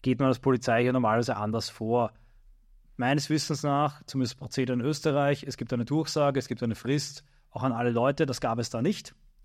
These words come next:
Die sind sofort reingekommen, Strom ausgestellt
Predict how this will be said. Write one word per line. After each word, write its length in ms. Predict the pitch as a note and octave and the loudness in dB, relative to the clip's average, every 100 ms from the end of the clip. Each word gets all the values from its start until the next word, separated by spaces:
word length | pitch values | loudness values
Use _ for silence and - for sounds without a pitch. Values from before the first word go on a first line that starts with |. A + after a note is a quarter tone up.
| _ _ - | _ _ -2
Die 40 | |
sind 120 | B2+ | 0
sofort 340 | A2+ - C3+ A#2 | 0 0 0 2
reingekommen, 500 | C3 D#3 D3 D#3+ D3+ | 0 0 0 0 0
Strom 340 | - C#3 D3 | -2 -2 0
ausgestellt 680 | C3 C#3+ D#3 C3+ C#3+ C#3 C#3 | 0 -2 -2 -2 -2 -2 -4